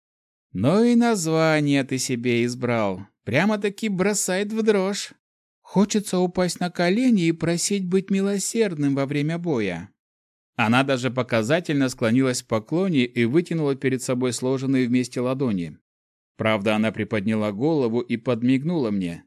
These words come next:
чем полностью разрушила это представление. «Что скажешь, младший?» Я не смог сдержать ухмылку. Лира всегда умела зацепить за живое своими колкостями, но в её словах не было настоящей злобы.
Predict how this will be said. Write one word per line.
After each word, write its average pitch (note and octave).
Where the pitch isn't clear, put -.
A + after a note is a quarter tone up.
чем G#2+
полностью D#3+
разрушила B2+
это A#2
представление. A2
«Что -
скажешь, A3+
младший?» D3+
Я G#2+
не A#2+
смог D#3+
сдержать C3+
ухмылку. A2+
Лира A#2+
всегда B2+
умела A#2+
зацепить A#2
за A#2
живое A#2+
своими A#2+
колкостями, F#2+
но A2
в G#2+
её A2+
словах B2
не D3+
было A2
настоящей G#2+
злобы. F#2+